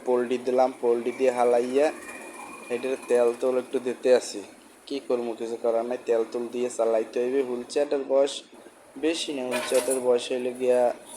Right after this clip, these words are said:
তিন বছর হয়েছে, তিন বছর হয়েছে। তারপর কিছু কিছু জায়গায় একটু সমস্যা হয়েছে এবং কিছু কিছু জায়গায় ভালো আছে। যেমন ছোট, সামনের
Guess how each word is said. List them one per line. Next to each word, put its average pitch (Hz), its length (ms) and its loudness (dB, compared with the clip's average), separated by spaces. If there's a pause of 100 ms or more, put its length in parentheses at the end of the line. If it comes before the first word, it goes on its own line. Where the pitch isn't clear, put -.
(320)
তিন 135 220 -2
বছর 139 300 0
হয়েছে, 113 400 -4
তিন 123 220 -8
বছর 131 320 -6
হয়েছে। 139 360 -6
তারপর 143 400 0 (560)
কিছু 143 240 -8
কিছু 143 280 -8
জায়গায় 139 240 2
একটু 135 180 -8
সমস্যা 127 520 -2
হয়েছে 135 300 2
এবং 127 260 2
কিছু 127 240 -8
কিছু 120 280 -6
জায়গায় 120 460 4 (640)
ভালো 117 300 4
আছে। 117 300 4
যেমন 123 300 0
ছোট, 135 400 -2
সামনের 127 480 2